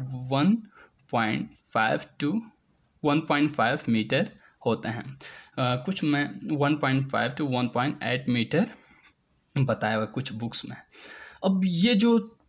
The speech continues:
पूरा जो लार्ज इंटेस्टाइन को हम बाज़ औक़ात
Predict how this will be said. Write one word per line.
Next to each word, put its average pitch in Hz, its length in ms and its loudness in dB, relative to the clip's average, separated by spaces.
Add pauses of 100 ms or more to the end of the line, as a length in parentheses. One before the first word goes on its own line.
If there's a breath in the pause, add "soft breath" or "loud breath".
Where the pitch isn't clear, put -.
पूरा 165 260 6
जो 190 140 4
लार्ज 156 340 4
इंटेस्टाइन 156 440 2
को 156 160 -2
हम 147 420 0 (500 loud breath)
बाज़ 123 320 2
औक़ात 131 480 0